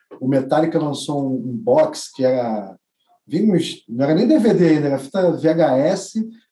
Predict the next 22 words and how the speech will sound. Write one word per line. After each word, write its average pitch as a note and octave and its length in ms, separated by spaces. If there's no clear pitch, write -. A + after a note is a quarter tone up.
e D3+ 100
uns E3+ 160
C F3 140
Ds, D#3 360
né, D3 140
ao B2+ 200
vivo, C#3 320
de C3 60
uma C3 160
turnê C3 300
deles, C#3 320
que - 80
se - 60
chamava C#3 240
Live E3+ 200
Sheet. - 440
E D3+ 100
dentro G3+ 340
eu F#3+ 80
vi G3+ 100
um A3 160
passe F3 640